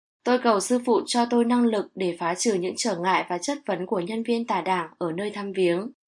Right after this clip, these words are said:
Năm tôi học lớp năm, một ngày mẹ dẫn tôi đi thăm bố. Mẹ bảo tôi tìm cách đọc cho bố nghe bài thơ mới của sư phụ,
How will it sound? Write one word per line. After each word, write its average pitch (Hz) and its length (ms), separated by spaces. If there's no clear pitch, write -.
Năm 247 180
tôi 247 140
học 220 200
lớp 247 180
năm, 240 400
một 214 200
ngày 208 260
mẹ 190 180
dẫn 220 280
tôi 254 160
đi 254 160
thăm 240 220
bố. 202 440
Mẹ 214 200
bảo 190 240
tôi 247 180
tìm 214 200
cách 262 200
đọc 208 160
cho 226 200
bố 196 280
nghe 226 180
bài 208 220
thơ 214 160
mới 190 280
của 196 180
sư 233 220
phụ, 214 300